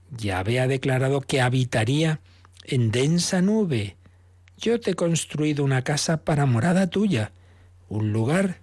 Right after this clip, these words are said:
donde habites para siempre". El templo lo habían construido y entonces Dios viene a habitarlo. Dios entra en ese templo hasta que ya diga, "Me voy del templo", porque ahora el templo va a ser el cuerpo de Cristo, cosa que Jesús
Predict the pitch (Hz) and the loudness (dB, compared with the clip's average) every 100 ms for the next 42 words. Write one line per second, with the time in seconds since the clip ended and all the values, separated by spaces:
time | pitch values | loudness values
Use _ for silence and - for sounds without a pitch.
0 | - 120 104 98 92 87 101 160 - 180 | -10 -4 -2 -2 -2 -4 -2 -2 0 -2
1 | - - - - - - 113 123 - 107 | -2 -8 -20 -20 -20 -4 -2 0 -2 -2
2 | 82 - - - - - - - - - | -4 -8 -16 -16 -20 -20 -20 -20 -20 -20
3 | - - 117 113 98 - - - - - | -18 -2 0 0 -2 -6 -10 -14 -12 -4
4 | 104 113 175 170 196 190 202 - 120 123 | -2 0 0 0 0 0 0 -2 -2 0
5 | 131 135 147 147 120 92 85 95 117 160 | 0 2 0 0 0 -2 -6 -6 -4 -6
6 | - - - 113 131 - 151 131 120 101 | -10 -18 -4 -2 -2 -2 -2 0 -2 -4
7 | 101 - 92 90 95 104 180 202 - - | -4 -6 -6 -6 -4 -2 -2 -2 -10 -20
8 | - - - 110 98 98 107 117 123 156 | -20 -14 -8 -4 -2 0 2 2 2 0
9 | - - - - - - - 107 98 101 | -2 -16 -20 -20 -20 -14 -4 -2 -2 -2
10 | 101 98 131 156 135 107 107 104 101 98 | -4 -2 -2 0 0 -4 -4 -2 -2 -2
11 | 107 104 113 104 - 107 95 107 104 92 | -2 0 0 0 0 0 0 -2 -2 0
12 | 92 131 208 - - - - - - - | 0 0 0 -2 -10 -20 -20 -10 -8 -6
13 | 107 107 - 117 110 104 | -4 -4 -4 -2 -2 -2